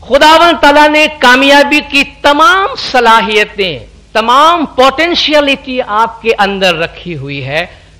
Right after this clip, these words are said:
जो आपकी soul है, जो आपकी रूह में है। इसलिए आप अपनी रूह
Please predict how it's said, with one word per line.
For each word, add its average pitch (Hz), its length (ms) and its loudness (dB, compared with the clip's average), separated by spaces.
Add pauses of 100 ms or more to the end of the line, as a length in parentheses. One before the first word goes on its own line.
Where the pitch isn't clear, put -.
(120)
जो 170 200 -12
आपकी - 840 -16
soul 160 800 -12
है, - 220 -20 (920)
जो 131 360 -16
आपकी 147 720 -14
रूह 185 300 -4
में 113 240 -14
है। 92 260 -20 (680)
इसलिए 220 420 -2
आप 220 480 2
अपनी 190 420 -2
रूह 208 340 -4